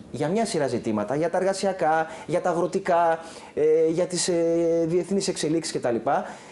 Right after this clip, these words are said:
Σε χώρες της Ευρωπαϊκής Ένωσης, που τις βλέπαμε, βλέπαμε και, ε, ρεπορτάζ στα κανάλια κτλ, στην Γερμανία, στην Ολλανδία, στο Βέλγιο, στην Πορτογαλία και αλλού, που δείχνουνε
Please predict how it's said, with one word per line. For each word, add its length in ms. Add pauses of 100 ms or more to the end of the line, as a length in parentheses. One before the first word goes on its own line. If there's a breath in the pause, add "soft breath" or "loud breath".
(100)
Σε 220
χώρες 420
της 140
Ευρωπαϊκής 560
Ένωσης, 480 (100)
που 100
τις 160
βλέπαμε, 380
βλέπαμε 360
και, 120 (720 loud breath)
ε, 120
ρεπορτάζ 480
στα 100
κανάλια 380
κτλ, 240 (200)
στην 340 (240)
Γερμανία, 560
στην 140
Ολλανδία, 480
στο 160
Βέλγιο, 520 (320 loud breath)
στην 180
Πορτογαλία 640 (200 loud breath)
και 140
αλλού, 260 (120)
που 120
δείχνουνε 580